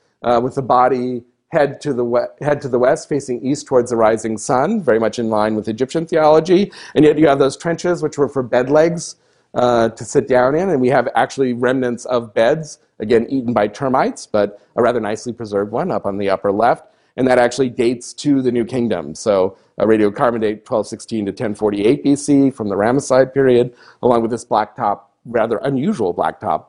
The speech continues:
pot, again, indicating a continuity of Nubian cultural, uh, traditions.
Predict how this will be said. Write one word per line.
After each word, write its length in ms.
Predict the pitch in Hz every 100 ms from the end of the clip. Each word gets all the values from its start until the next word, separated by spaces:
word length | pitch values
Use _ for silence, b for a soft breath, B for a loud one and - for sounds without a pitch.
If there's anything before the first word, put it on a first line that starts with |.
| -
pot, 340 | 82 82 - _ _ _ -
again, 300 | 127 120 113
indicating 460 | 117 117 113 110
a 60 | 107
continuity 840 | 131 98 123 127 131 127 113 110
of 160 | 104 110
Nubian 640 | 123 175 175 120 101 101
cultural, 580 | - 107 - 98 98 - b b -
uh, 240 | 101 101
traditions. 800 | 98 117 110 - 101 85 90 -